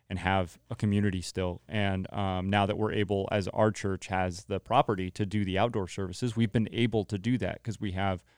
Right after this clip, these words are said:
um, have the, the space to follow the regulations and, and do this the right way. Uh, and other churches don't have that benefit. So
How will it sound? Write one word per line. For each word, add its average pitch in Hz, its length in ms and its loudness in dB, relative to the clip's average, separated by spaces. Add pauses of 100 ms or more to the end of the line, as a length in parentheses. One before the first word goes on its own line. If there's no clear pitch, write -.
(340)
um, 90 480 -2
have 104 220 6
the, 104 200 2
the 101 100 -4
space 104 400 2
to 98 220 -2
follow 101 360 6
the 98 100 2
regulations 101 720 2
and, 95 260 -2
and 98 240 2
do 104 160 0
this 95 380 -4
the 110 100 -2
right 95 200 2
way. 107 240 4 (420)
Uh, 104 300 8
and 113 120 6
other 139 200 8
churches 143 320 2
don't 147 120 4
have 143 140 4
that 123 140 4
benefit. 117 420 2
So 113 420 6